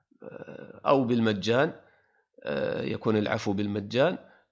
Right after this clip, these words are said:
أما فيما بينه وبين الله فما له إلا التوبة النصوح. آه، نعم. آه، والله أعلم.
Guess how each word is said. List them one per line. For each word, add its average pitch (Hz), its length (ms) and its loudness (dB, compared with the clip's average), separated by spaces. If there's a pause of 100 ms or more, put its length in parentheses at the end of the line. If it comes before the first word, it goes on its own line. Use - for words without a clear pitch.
أما 143 320 6
فيما 113 300 2
بينه 113 260 2
وبين 107 260 2
الله 113 260 2
فما 147 300 -2
له 123 220 0
إلا 120 180 -2
التوبة 110 320 0
النصوح. 95 600 -8 (1040)
آه، 110 200 0
نعم. 120 300 -2 (1200)
آه، 143 220 -4
والله 170 440 -2
أعلم. - 280 -8